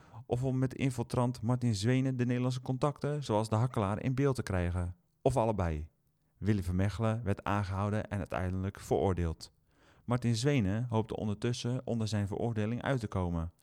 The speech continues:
Hij had immers gewerkt als infiltrant voor de Rijkswacht. En hij wist dat Willy van Mechelen zaken deed met grote Nederlandse criminelen.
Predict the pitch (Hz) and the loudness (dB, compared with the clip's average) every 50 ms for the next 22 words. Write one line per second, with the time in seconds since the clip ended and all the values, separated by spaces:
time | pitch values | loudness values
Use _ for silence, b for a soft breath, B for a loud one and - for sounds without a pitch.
0 | B B B B B - 87 90 95 98 - - 107 98 92 95 - - - 95 | B B B B B -2 -2 0 0 -2 -2 0 0 0 0 0 -2 -4 -2 -2
1 | 90 95 87 95 - - 104 104 80 98 92 - - - 120 107 95 101 107 - | 0 0 0 -2 -4 -6 -6 -4 -4 -6 -6 -6 -6 -4 -2 -2 -2 -2 -4 -4
2 | - - 120 123 127 139 127 120 - - 92 85 82 - - - - b b b | -6 -4 -2 0 0 2 0 0 0 -2 -4 -4 -4 -6 -10 -16 -20 b b b
3 | b b b - 98 101 90 82 90 101 117 123 - - - - 95 87 104 110 | b b b -2 0 0 2 2 2 2 0 -2 -6 -10 -12 -8 0 2 2 2
4 | 110 98 95 90 90 92 92 92 107 107 104 117 127 b b b b b b b | 2 2 2 2 2 2 0 0 -2 -2 -2 -4 -6 b b b b b b b
5 | b - - - 113 113 123 143 - 127 110 95 107 110 120 123 - - - _ | b -10 -2 0 0 0 0 0 -2 -2 2 2 2 2 2 -2 -6 -14 -20 _
6 | _ - 90 - - - - 98 101 104 110 113 113 113 101 92 87 87 90 92 | _ -4 -4 -4 -2 0 2 2 2 2 2 0 0 0 0 0 0 2 2 0
7 | 95 95 - - - - 120 120 120 120 120 101 90 87 85 78 80 | -2 -2 -4 -6 -4 -2 0 2 4 4 4 4 2 2 0 -4 -4